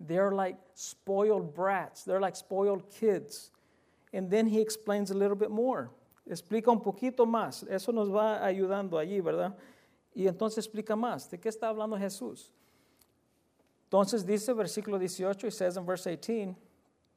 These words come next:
"For John," he's speaking of John the Baptist. Again, we saw it last week. "For John did not come eating or drinking." And,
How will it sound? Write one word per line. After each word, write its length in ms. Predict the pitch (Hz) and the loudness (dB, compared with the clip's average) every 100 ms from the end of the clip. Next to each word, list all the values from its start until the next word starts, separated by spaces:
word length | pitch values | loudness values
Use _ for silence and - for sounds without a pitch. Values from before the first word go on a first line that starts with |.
| _ _ - 156 | _ _ -20 -8
"For 180 | - 185 | 2 2
John," 480 | 147 175 202 220 214 | 4 2 4 6 4
he's 140 | 202 | 0
speaking 280 | - 185 190 | -2 -4 0
of 140 | 180 147 | -2 0
John 240 | 165 180 | 0 2
the 80 | 185 | 2
Baptist. 640 | 175 185 180 - 254 - - _ _ _ _ | 6 6 6 0 -4 -8 -20 _ _ _ _
Again, 300 | 165 156 175 | -6 -2 0
we 100 | 170 | 0
saw 280 | - 170 175 | 0 2 4
it 80 | 170 | 6
last 300 | 175 170 - | 4 2 -4
week. 280 | 233 233 - - _ _ | -8 -10 -20 -20 _ _
"For 140 | 180 | -8
John 420 | 160 175 190 226 | 0 4 8 8
did 160 | 214 196 | 8 6
not 300 | 196 214 214 | 6 4 4
come 320 | 226 226 202 - | 2 4 2 0
eating 340 | 202 220 233 | 2 4 6
or 100 | 214 | 6
drinking." 540 | 170 190 254 254 151 123 - _ _ _ _ _ _ _ _ - | 4 4 4 2 -4 -8 -14 _ _ _ _ _ _ _ _ -4
And, 340 | 180 180 175 | -4 -2 -8